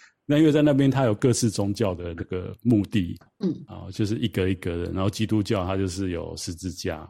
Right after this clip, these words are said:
Speaker 1: 然后那边也有回教的，
Speaker 2: 嗯。
Speaker 1: 啊，回教据我所知，它就是人都是直立的埋在地上，它不是像我们是躺的，
Speaker 2: 嗯。
Speaker 1: 它是直立的这样下去。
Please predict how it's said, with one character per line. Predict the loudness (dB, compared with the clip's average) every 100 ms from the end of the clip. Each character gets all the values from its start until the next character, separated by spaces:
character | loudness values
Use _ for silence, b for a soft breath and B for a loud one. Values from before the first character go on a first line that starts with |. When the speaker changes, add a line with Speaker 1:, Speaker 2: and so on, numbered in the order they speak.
| -6
Speaker 1:
然 | 0 2
后 |
那 | 4
边 | 4 4
也 | 4
有 | 2
回 | -2 -6
教 | -6 -6 -6
的， | -8
Speaker 2:
嗯。 | -12 -16 _ _
Speaker 1:
啊， | -4
回 | 0
教 | 4 4 4 2 -2 0
据 | 4
我 | 6 6
所 | 2 -2
知， | 2 2
它 | 2
就 | 0
是 | 0 -2
人 | -2 -4
都 | -6
是 | -4 -4
直 | -4 -4
立 | -2 -2
的 | -4 -10
埋 | -10 -6
在 | -6
地 | -6 -8
上， | -10 -12 -14 _ -4
它 | -2
不 | 2
是 | 2
像 | 2 0
我 | -2
们 | -2
是 | -2 -4
躺 | -6 -10 -12
的， | -4
Speaker 2:
嗯。 |
Speaker 1:
它 | 0
是 | 0
直 | 0 -4
立 | -4 -6
的 | -6 -8
这 | -6
样 | -6
下 | -8 -10
去。 | -10 -10